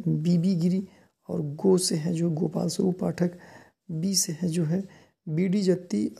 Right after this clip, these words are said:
और यम से है एम हिदायतुल्ला, आ से है आर वेंकट रमन है और सा से है शंकर दयाल शर्मा, के से है केआर नारायणन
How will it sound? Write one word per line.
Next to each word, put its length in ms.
और 320
यम 380
से 180
है 520
एम 240
हिदायतुल्ला, 760
आ 160
से 160
है 260
आर 280
वेंकट 520
रमन 260
है 260
और 120
सा 260
से 160
है 320
शंकर 460
दयाल 300
शर्मा, 420
के 140
से 180
है 220
केआर 300
नारायणन 500